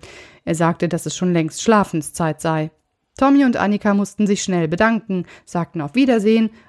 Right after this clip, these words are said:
und nahmen ihre Geschenke, die Flöte und die Brosche und die Pistolen mit.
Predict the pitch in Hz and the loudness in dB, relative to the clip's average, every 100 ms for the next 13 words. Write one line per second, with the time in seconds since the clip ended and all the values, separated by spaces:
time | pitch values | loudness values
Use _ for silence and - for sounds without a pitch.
0 | - 190 190 180 180 175 175 190 214 - | -8 -2 0 0 0 -4 -4 -2 -2 -2
1 | 151 147 - - - - 202 220 214 202 | -4 -6 -14 -18 -18 0 4 4 4 0
2 | - 180 180 156 160 - 165 170 214 214 | -2 -2 -2 -2 -2 -2 -6 -4 -4 -6
3 | 247 175 165 190 180 139 | -4 -2 0 0 0 -2